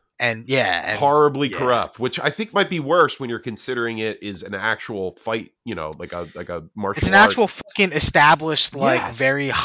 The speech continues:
Speaker 1: highly regarded and, and respected martial art in the wor-, well, now it is, thanks to the guy, the Devin Kopecks of the world loving
Speaker 2: <laughs>
Speaker 1: U F C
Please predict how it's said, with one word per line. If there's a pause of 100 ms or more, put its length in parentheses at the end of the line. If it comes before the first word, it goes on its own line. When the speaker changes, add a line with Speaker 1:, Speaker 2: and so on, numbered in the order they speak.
(120)
Speaker 1:
highly
regarded
and,
and
respected
martial
art
in
the
wor-, (180)
well,
now
it
is, (420)
thanks
to
the
guy,
the
Devin
Kopecks
of
the
world
loving
Speaker 2:
<laughs>
Speaker 1:
U
F
C